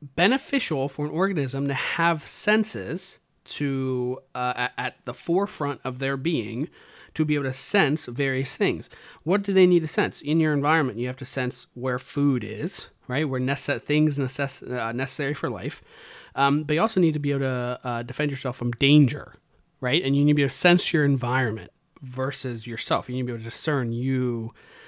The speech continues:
um, well, I guess you don't really need to discern an idea of self, but you need to understand, you know, you versus the environment. Um, so that's why we have senses, uh, you know, the way we understand biology, that's why we have eyes and a nose and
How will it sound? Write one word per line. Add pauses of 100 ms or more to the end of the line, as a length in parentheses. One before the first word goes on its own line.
(240)
um, (800)
well,
I
guess
you
don't
really
need
to
discern (340)
an
idea
of
self,
but
you
need
to
understand,
you
know, (120)
you
versus
the
environment. (500)
Um, (280)
so
that's
why
we
have
senses, (360)
uh,
you
know,
the
way
we
understand
biology,
that's
why
we
have (120)
eyes
and
a
nose
and